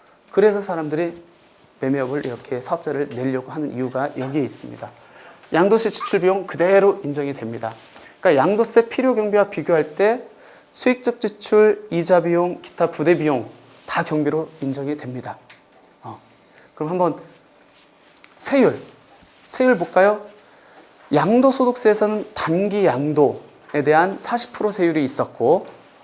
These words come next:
또 조정 대상 지역 내 다주택자에 대한 중과 세율이 있었는데 종합소득세는 그런 게 없어요. 왜냐면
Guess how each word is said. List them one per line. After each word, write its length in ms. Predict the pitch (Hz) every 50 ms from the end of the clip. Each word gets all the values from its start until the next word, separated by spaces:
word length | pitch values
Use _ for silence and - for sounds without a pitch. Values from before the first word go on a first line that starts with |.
| _ _ _ _ _ _ _ - _ -
또 140 | - 185 190
조정 360 | - - 160 185 220 247 247
대상 300 | 226 226 220 220 220 208
지역 180 | 185 196 190 196
내 160 | 196 202 196
다주택자에 920 | 196 - - 147 147 180 180 - - 190 180 - - - 170 160 156 151
대한 300 | 147 160 175 190 196 190 - - -
중과 340 | - - - 160 170 196 226
세율이 280 | 226 208 185 175 143
있었는데 600 | 131 123 - 139 123 120 123 143 165 135 - - - - _ _ - - _ _ _ _ _ _ -
종합소득세는 680 | - - 214 247 247 - 226 226 - - 214 202 196
그런 200 | - - 170 202
게 80 | 196 202
없어요. 440 | 160 131 - - - 127 120 127 123 - - - _ _ _ _ _ _ _ _ _ -
왜냐면 380 | 170 180 190 196 190 185 180